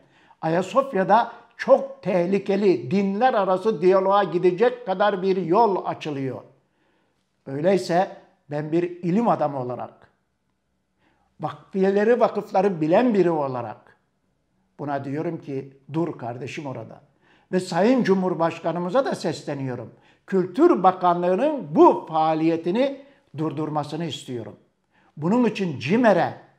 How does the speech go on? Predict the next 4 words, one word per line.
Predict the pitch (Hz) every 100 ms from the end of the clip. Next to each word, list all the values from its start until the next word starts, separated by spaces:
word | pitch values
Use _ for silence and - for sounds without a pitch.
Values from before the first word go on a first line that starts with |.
| _ _ _ _ _ _ _ _ _ _
sevenlerime, | - 147 170 170 170 180 185 156 - - _ _ _ _ _ _ _ -
Müslümanlara | 147 - 160 175 180 175 170 151 135
diyorum | 151 196 240
ki, | - 147 -